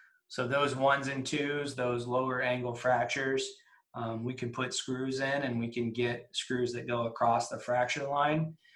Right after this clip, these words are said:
and don't have to worry about the shear forces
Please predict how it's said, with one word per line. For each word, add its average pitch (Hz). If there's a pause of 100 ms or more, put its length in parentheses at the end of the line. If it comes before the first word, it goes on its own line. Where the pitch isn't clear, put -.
(280)
and 123
don't 127
have 123
to 127
worry 123 (140)
about 117
the 123
shear 135
forces 117